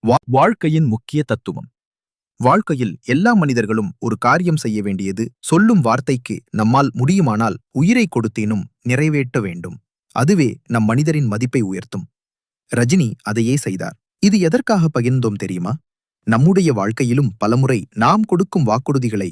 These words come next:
சிலர் இலகுவாக மறந்து விடுகிறோம். ஆனால் ஒரு மனிதன், சூப்பர் ஸ்டார், உலகமே பார்த்த இடத்தில் தன்னுடைய வார்த்தையை உயிராக மதித்து அதற்கேற்ப நடந்து காட்டினார். அதனால்தான் நாமும் சொல்வோம், "உண்மையான தளபதி ரஜினிதான்."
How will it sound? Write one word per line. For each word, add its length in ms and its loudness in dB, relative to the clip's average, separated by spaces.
சிலர் 380 -2
இலகுவாக 520 0
மறந்து 300 0
விடுகிறோம். 420 -6
ஆனால் 380 0
ஒரு 180 2
மனிதன், 420 2
சூப்பர் 320 -2
ஸ்டார், 340 -4
உலகமே 500 2
பார்த்த 380 -2
இடத்தில் 420 -4
தன்னுடைய 440 2
வார்த்தையை 520 0
உயிராக 420 0
மதித்து 480 -6
அதற்கேற்ப 600 -2
நடந்து 320 0
காட்டினார். 460 -8
அதனால்தான் 800 0
நாமும் 500 0
சொல்வோம், 340 -4
"உண்மையான 600 2
தளபதி 380 -2
ரஜினிதான்." 500 -6